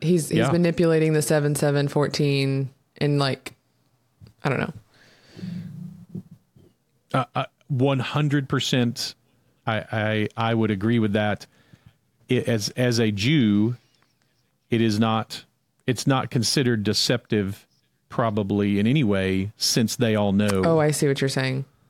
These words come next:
Speaker 1: Yeah, yeah, yeah.
Speaker 2: Um, and so that
Speaker 1: And they
Speaker 2: they
Speaker 1: counted generations differently.
Speaker 2: That's probably also true.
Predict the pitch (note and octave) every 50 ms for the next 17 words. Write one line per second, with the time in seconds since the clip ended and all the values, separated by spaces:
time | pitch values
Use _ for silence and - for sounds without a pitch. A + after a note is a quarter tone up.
0 | _ _ _ _ D#3+ D3+ D3 C#3 C3+ C3+ C3+ C3+ - G2+ G2 G2 F#2+ F#2+ F#2 F#2
1 | F#2 G2+ - - _ _ _ - B2 A2+ - - B2+ A#2 A2+ G#2+ A2+ A2+ - E3
2 | E3 - D#3 D3+ - D#3+ D3+ D3 C#3+ C#3+ D3 C#3+ C#3 C3+ C3+ C3 C3 - - C3
3 | C3 B2+ - C3+ B2+ - - - - - D3 - - _ _ _ _ _ _ _
4 | _ _ _ _ - C3 C3+ B2+ A2 A2+ - - - - B2+ A#2 A2 A2 A2+ A#2
5 | A2 G2+ A2 G#2+ - - A2+ G2+ - - F#2+ F2+ G#2+